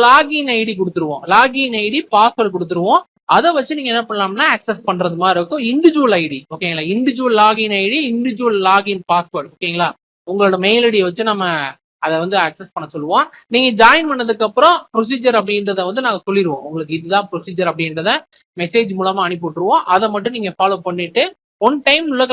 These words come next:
லாகின் ஆயிட்டீங்கன்னா முடிஞ்சு போச்சு. அதுக்கப்புறம் நீங்க full and fully லாகின் பண்ணி பாத்துக்கிறது மாதிரி நம்ம கொடுத்துருப்போம். ஓகேங்களா?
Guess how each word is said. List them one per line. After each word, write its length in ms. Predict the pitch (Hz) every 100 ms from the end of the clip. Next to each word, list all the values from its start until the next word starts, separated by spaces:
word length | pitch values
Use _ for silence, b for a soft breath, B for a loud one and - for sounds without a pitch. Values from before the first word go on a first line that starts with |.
| 226
லாகின் 280 | 214 233 233 220
ஆயிட்டீங்கன்னா 440 | 208 202 190 254 339
முடிஞ்சு 220 | 196 170 165
போச்சு. 200 | 147 - 175
அதுக்கப்புறம் 460 | 208 214 208 262 269
நீங்க 140 | 220 185
full 120 | 220 208
and 80 | 175
fully 220 | 202 294 370 _ _ 196
லாகின் 320 | 214 220 208
பண்ணி 140 | 180 160 156
பாத்துக்கிறது 400 | 151 160 151 143
மாதிரி 180 | 165 202
நம்ம 180 | 160 139
கொடுத்துருப்போம். 440 | 139 - 123 127 151
ஓகேங்களா? 340 | 196 190 185